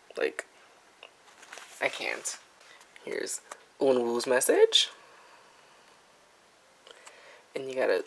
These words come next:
adorable picture of Eun-woo there. And I got Rocky's Polaroid card.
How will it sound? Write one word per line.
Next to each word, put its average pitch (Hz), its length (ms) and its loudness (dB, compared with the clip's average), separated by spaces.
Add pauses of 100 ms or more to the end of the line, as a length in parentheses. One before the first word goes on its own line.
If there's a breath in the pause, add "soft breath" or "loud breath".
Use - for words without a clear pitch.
(100)
adorable 135 300 8
picture - 220 -6
of - 60 -6
Eun-woo 120 300 2
there. 117 340 10 (1160 loud breath)
And 180 340 6
I 156 140 12
got 170 300 4 (180)
Rocky's 143 760 2
Polaroid 123 460 12
card. 113 360 8